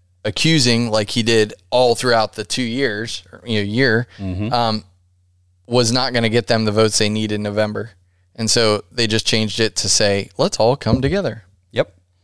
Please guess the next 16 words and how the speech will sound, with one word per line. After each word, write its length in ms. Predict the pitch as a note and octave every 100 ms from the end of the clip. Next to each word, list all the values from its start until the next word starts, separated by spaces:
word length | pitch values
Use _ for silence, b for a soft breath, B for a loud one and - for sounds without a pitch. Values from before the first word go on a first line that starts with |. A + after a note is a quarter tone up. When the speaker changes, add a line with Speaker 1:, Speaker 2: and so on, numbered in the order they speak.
| B B B B
Speaker 2:
That's 140 | -
exactly 440 | E3+ A2+ F3 D3
what 140 | G2 E2
happened. 340 | D#2+ E2 E2 - _ _ -
And 320 | A2 A2 G#2
I 100 | A2+
don't 100 | E3
know 80 | D3+
how 60 | D#3
many 160 | D3+
people 260 | C3 D#3 A2
are 80 | F#2+
buying 340 | F2+ G#2 C3
it, 180 | D3 D#3+ -
but 420 | F#2+ F#2 F2 - _ _ _ _ _ _ _ _ - D4+
just, 200 | - -